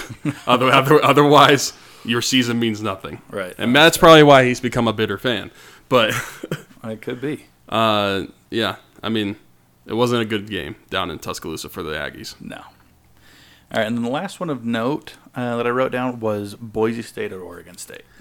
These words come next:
Speaker 1: That was surprising to me.
Speaker 2: Oh, yeah,
Speaker 1: Because
Speaker 2: absolutely.
Speaker 1: I, I've always, I mean, I don't know if Oregon State has, is getting, like, getting an uptick this year or what, but I've always known, like, Oregon State sucks, and so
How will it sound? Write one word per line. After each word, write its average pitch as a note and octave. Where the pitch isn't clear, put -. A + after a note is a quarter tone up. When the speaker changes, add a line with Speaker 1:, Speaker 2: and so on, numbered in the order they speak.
Speaker 1:
That D3
was E3+
surprising A#2
to A#2
me. B2
Speaker 2:
Oh, D3
yeah, D3+
Speaker 1:
Because C3+
Speaker 2:
absolutely. -
Speaker 1:
I, C3
I've D#3
always, D3
I C3+
mean, C3
I C3+
don't E3
know C#3
if -
Oregon B2
State B2+
has, A#2
is A2+
getting, A2
like, G2+
getting A2
an G2
uptick -
this C#3+
year D3
or G#2+
what, A#2+
but G#2+
I've D3
always D3
known, B2+
like, G#2
Oregon C3
State -
sucks, -
and A#2
so A#2